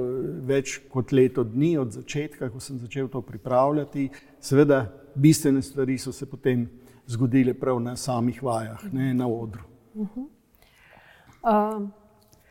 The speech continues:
Speaker 2: je kaj s-, gotovo je, ampak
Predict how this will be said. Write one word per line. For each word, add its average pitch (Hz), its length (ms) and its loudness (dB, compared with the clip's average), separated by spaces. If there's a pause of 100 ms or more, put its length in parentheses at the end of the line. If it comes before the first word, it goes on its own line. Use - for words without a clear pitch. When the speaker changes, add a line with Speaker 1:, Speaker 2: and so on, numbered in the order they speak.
(920)
Speaker 2:
je 262 320 6
kaj 240 280 0
s-, - 240 -14
gotovo 196 480 -6
je, 196 100 -6
ampak 202 240 0